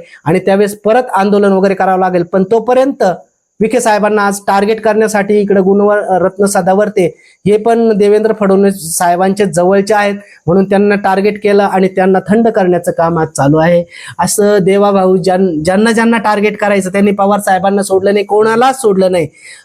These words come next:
हा एकटा माणूस आज पूर्ण महाराष्ट्राला पुरून उरलाय आणि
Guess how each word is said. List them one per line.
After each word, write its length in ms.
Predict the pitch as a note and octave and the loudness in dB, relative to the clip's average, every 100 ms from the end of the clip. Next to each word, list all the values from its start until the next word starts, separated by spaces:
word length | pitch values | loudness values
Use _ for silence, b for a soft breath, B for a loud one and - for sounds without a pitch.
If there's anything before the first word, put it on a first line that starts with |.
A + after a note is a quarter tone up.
| B | B
हा 260 | - G3 G#3 - | -4 -2 -2 0
एकटा 520 | G#3+ - - B3+ C4 | 0 -2 -4 0 2
माणूस 640 | B3 G3+ F#3 F3+ G3 - _ _ _ | 2 0 0 0 -2 -6 _ _ _
आज 220 | D3+ F#3+ - | -2 -2 -2
पूर्ण 300 | - G3+ G3+ | 0 2 2
महाराष्ट्राला 720 | F#3+ F3 F#3 G#3+ - A3 G#3+ | 0 0 0 -2 -2 0 0
पुरून 280 | F#3 E3+ E3+ | 0 0 2
उरलाय 460 | E3 D#3+ D#3+ D3+ D3+ b b _ _ | 0 2 0 0 -6 b b _ _
आणि 520 | D3 E3 F3 F3 F3 | -2 2 4 4 2